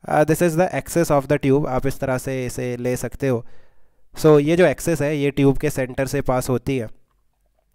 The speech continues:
Now let's say हम, uh, टू पॉइंट्स लेते हैं, let's say point one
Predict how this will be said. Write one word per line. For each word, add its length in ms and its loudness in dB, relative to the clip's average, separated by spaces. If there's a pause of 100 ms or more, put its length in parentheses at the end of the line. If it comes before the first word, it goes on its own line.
(120)
Now 160 6
let's 160 2
say 140 0
हम, 360 0
uh, 120 -2
टू 120 6
पॉइंट्स 360 2
लेते 280 -4
हैं, 440 -8
let's 200 -4
say 140 -2
point 260 0
one 200 2